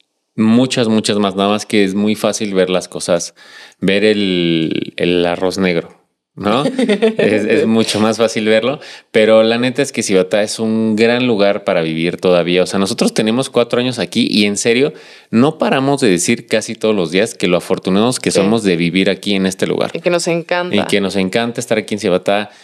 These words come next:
Speaker 1: Puedes salir a caminar de manera segura, tiene, tienes parques, tienes lugares donde ir con tus perros, tienes restaurantes, tienes, este, tienes demasiados supermercados.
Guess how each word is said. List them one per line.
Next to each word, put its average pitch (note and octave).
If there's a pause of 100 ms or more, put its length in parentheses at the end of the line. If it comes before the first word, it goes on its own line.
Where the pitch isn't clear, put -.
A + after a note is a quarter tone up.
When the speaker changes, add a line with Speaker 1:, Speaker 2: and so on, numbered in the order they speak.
(220)
Speaker 1:
Puedes C3+
salir G#2+
a G2+
caminar F#2
de F#2
manera F2
segura, A2
tiene, G#2+
tienes G#2
parques, G#2+
tienes G#2+
lugares G2
donde F#2
ir F2+
con G2+
tus F2+
perros, G2+
tienes G2+
restaurantes, F#2
tienes, F#2+ (420)
este, F2 (220)
tienes G#2+
demasiados G2+
supermercados. G2+